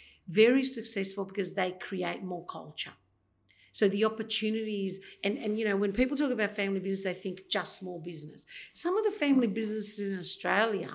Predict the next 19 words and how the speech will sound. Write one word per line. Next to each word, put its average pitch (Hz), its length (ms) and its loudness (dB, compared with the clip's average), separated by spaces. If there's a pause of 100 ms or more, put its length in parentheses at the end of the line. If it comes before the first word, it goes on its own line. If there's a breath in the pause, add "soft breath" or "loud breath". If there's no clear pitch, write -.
(1040 loud breath)
are 233 60 0
huge, 262 800 4 (160)
turning 233 340 2
over 240 180 0
millions 311 800 4
of 202 160 -2
dollars 180 460 0 (120)
per 185 60 -4
year. 165 680 -2 (460 loud breath)
And, 208 320 4 (240 loud breath)
you 262 100 6
know, 214 300 2
great 247 420 0
family 220 440 2
businesses 185 880 -4
just 202 320 -2
inducted 190 480 0
in 185 160 -6
the 180 240 -6